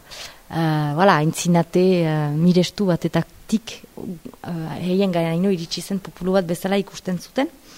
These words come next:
Eta orduan, eh, euska-, o-, eta hasi ziren interesatzen, euskarari, eh, ondarea pixkat biltzen eta kontserbatzen, eta hortik sortu zen Euskal Museoa.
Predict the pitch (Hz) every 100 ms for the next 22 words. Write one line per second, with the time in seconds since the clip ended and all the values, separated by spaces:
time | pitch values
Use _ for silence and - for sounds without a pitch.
0 | - - - - - 208 190 208 233 233
1 | 202 - 196 - 208 - - - 208 214
2 | - 226 226 262 247 233 208 202 190 -
3 | 165 175 - - 175 - 180 175 220 262
4 | 269 269 - - - - 185 180 170 170
5 | 170 202 185 175 180 196 202 190 - 202
6 | - 180 226 269 226 226 220 185 185 185
7 | - - 170 - 277 247 185 180 - 247
8 | - 196 - 175 240 202 - 202 196 190
9 | - 196 180